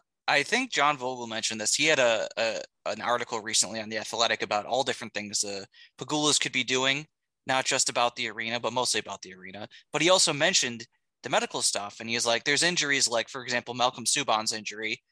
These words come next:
uh, where Pat Maroon, like, basically fell on him, skated into him and fell on him." And it's like, "What are you gonna do? Really big guy fell on you, now you're hurt." But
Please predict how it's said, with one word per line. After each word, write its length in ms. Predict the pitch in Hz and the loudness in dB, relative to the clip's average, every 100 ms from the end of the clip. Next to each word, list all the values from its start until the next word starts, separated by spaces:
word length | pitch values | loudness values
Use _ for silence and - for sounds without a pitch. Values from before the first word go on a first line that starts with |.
| _ _ _ - | _ _ _ -2
uh, 180 | 117 110 | 0 2
where 280 | 113 110 | 0 -4
Pat 260 | 107 135 107 | -2 0 0
Maroon, 480 | 120 117 117 117 110 | 0 -4 -4 -6 -2
like, 260 | 107 107 _ _ _ _ | -2 -2 _ _ _ _
basically 400 | - 123 - 113 | 0 2 0 -2
fell 240 | 107 120 113 | 0 2 2
on 160 | 101 | -2
him, 160 | 95 107 _ _ _ _ - | -10 -14 _ _ _ _ -6
skated 320 | - 120 110 | 0 0 0
into 180 | 107 107 | -4 -10
him 60 | |
and 80 | 104 | -4
fell 140 | 117 | -2
on 120 | 107 104 | -2 -6
him." 100 | 101 | -12
And 80 | 101 | -4
it's 120 | - | -2
like, 240 | 101 98 - - - _ - | -4 -10 -20 -20 -20 _ -8
"What 100 | 123 | -2
are 40 | |
you 60 | 120 | -2
gonna 120 | 113 | -2
do? 220 | 104 95 - | -6 -10 -4
Really 140 | 127 | -2
big 160 | 120 120 | 0 2
guy 160 | 117 | 2
fell 200 | 117 120 | 2 2
on 160 | 117 107 | 2 -2
you, 100 | 110 | -8
now 120 | 113 | -8
you're 180 | 110 98 | -8 -6
hurt." 240 | 104 95 _ _ - _ - | -8 -8 _ _ -20 _ 2
But 260 | 123 123 | 2 2